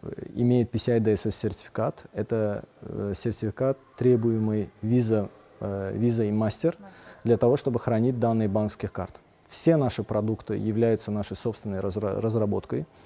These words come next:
поэтому мы очень гибкие в том, чтобы делать всякие изменения, подстраиваться под клиентов.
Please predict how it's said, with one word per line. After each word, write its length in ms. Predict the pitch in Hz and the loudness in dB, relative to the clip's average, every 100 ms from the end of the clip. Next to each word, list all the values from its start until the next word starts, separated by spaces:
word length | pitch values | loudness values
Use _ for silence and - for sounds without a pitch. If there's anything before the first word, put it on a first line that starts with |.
| - - - - | -20 -20 -12 -2
поэтому 320 | 107 107 104 | 0 0 0
мы 100 | 107 | 0
очень 240 | 101 101 | -2 -2
гибкие 360 | 104 117 - 117 | 0 -2 0 -4
в 60 | - | -2
том, 160 | 104 | -6
чтобы 260 | - 104 98 | -6 -6 -6
делать 300 | 104 104 95 | -2 -2 -2
всякие 320 | 101 98 104 | -6 -6 -6
изменения, 480 | 107 117 135 135 123 | -2 0 0 0 -2
подстраиваться 600 | 107 - 110 107 95 - | -4 -6 -4 -2 -2 -6
под 200 | - - | -12 -8
клиентов. 480 | 110 110 143 190 | -4 -2 -4 -6